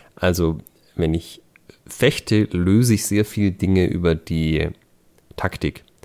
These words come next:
Weil so, ich find, wenn du das taktisch geschickt gemacht hast, dann, ähm,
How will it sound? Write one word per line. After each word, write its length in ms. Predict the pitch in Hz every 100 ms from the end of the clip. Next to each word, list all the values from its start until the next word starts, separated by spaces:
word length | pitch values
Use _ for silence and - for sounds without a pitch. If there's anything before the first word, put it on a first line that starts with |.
| - _ _ -
Weil 320 | 80 80 80
so, 380 | 82 73 78 - _ _ _ _ - _ _
ich 160 | 110 -
find, 320 | 127 127 -
wenn 200 | 98 95
du 80 | 87
das 240 | 78 -
taktisch 440 | - 143 - 123 -
geschickt 380 | - 113 - -
gemacht 260 | 139 -
hast, 260 | 117 190 - _ _ _ _ _
dann, 600 | - 87 87 87 87 - - _ _ _ -
ähm, 640 | 82 80 80 80 82 82